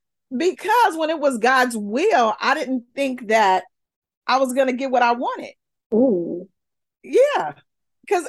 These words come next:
Speaker 1: I, no, I'm being perfectly and, and, and truly transparent. I was, it took me forever to pray that God's will be done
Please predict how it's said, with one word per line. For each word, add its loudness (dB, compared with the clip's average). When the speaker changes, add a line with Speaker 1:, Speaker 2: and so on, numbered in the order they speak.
Speaker 1:
I, 0
no, -6
I'm 0
being -2
perfectly -2
and, -2
and, -4
and -4
truly 2
transparent. -4
I 0
was, 2
it -2
took -2
me -4
forever -2
to -6
pray 0
that 0
God's 0
will 0
be -10
done -6